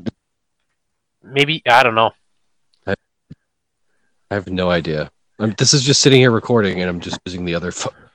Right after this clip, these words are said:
Speaker 2: Huh.
Speaker 1: Te-, welcome to the Technical Difficulties Podcast,
Speaker 2: <laughs>
Speaker 1: um, well, where I am, uh, just a kitten, but not quite. Um, and yeah.
Speaker 2: So yeah,
Speaker 1: That's it.
Speaker 2: that's, that's my personal news.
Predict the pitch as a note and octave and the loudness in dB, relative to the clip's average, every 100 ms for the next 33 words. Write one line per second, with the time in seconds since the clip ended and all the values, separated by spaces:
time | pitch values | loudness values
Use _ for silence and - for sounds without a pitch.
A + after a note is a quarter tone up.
0 | _ _ _ _ - E3 - _ _ - | _ _ _ _ 0 0 0 _ _ -2
1 | D3+ C#3 D#3+ F3 C3+ A#2 C#3 A#2+ A2 G2+ | 0 4 4 6 4 4 2 0 -2 -4
2 | G#2 - _ F2 E2+ - F#2+ - D#2 - | -6 -10 _ -10 -10 -6 -6 -6 0 0
3 | - G2 F2+ F2 F2 E2 _ G#2 A#2 A2+ | 0 -2 -4 -4 -6 -10 _ -6 -4 -2
4 | A2 G#2+ G#2 A#2 D3 B2+ _ _ _ - | -2 -2 -2 0 2 0 _ _ _ -2
5 | A2 - _ - _ _ - - - - | -2 -4 _ -20 _ _ -6 -6 -6 -10
6 | - C3+ F#2+ F#2+ - F#2+ F#2 G#2+ F#2 F#2+ | -6 -6 -4 -6 -4 -4 -4 -4 -4 -6
7 | _ G2+ F#2 F2 E2+ _ _ _ _ _ | _ -10 -6 -6 -8 _ _ _ _ _
8 | _ - G#3 E3 C3 - - - F#3 A#3 | _ -8 -4 -2 -4 -8 -6 4 6 8
9 | F3 G#3+ - - - E3+ G3 F3+ F3 F#3 | 6 4 -2 -16 0 0 2 4 6 6
10 | F#3+ - _ _ - E3+ - D#3 C#3+ C#3 | 6 4 _ _ -2 -2 0 -6 -4 -2
11 | C#3 D3+ - | -2 -4 -10